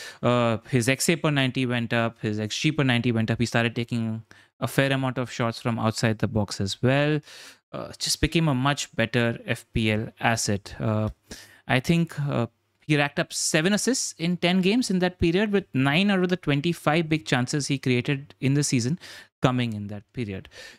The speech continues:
So if Trent continues to play in this hybrid role and sort of interchanges positions between Szoboszlai and himself, this leads to one thing and one thing only, which the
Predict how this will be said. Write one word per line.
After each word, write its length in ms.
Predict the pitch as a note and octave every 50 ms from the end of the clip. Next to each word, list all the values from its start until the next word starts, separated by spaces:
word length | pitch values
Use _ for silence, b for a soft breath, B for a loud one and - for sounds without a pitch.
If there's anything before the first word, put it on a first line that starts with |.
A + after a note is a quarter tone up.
| B -
So 100 | - - -
if 260 | G3 A#3 B3 - -
Trent 300 | - F#3+ G3 G#3 G3 -
continues 560 | - F3 E3 - G3 F#3+ G3 G3 G3 F#3 -
to 180 | - F#3 F3+ E3+
play 320 | E3 - - E3 D#3+ E3
in 60 | E3 D#3+
this 160 | D#3 D3+ -
hybrid 420 | D3+ C#3+ C3 B2+ C3+ C#3 B2 C3+
role 180 | C#3+ C3+ C3 B2+
and 140 | B2+ B2 -
sort 220 | - B2+ A#2 C3
of 100 | B2+ C3
interchanges 640 | A#2+ A#2+ - C3+ - D3 C3+ C3 B2+ C#3+ C#3 -
positions 680 | - - A#2+ A2 B2 A#2 - - C3 A#2 A#2 A2+ - - B B B B B B B -
between 720 | C3+ C#3+ - - D3 D#3 D#3 D#3+ E3 E3 E3 E3 D#3+ D3 - _ _ _ _ _ _ _ _ _ _ _ _ _ _ _ _ _ _ _ _ _ _ _
Szoboszlai 560 | - - - B2+ A#2 C3 B2+ - - C#3+ C3 B2+
and 160 | B2 B2+ C3+
himself, 640 | D3 D3+ D3 - - A#2+ A2 A2+ B2 B2+ - - _ b b b b _ _ _ _ _ _ _ -
this 160 | F3 G#3 -
leads 180 | G3+ G#3 G3+ -
to 100 | - F#3+
one 240 | C#3 C3+ C#3 C#3+ C#3+
thing 280 | - - C#3 C#3 C#3 C3+
and 160 | B2+ B2+ B2 A#2+
one 160 | A#2 A#2 A2+
thing 200 | - C3 B2+ B2+
only, 300 | A#2+ A#2+ A#2 A2 A2+ A2
which 240 | A#2 A#2+ - - -
the 180 | A#2+ A2 A#2+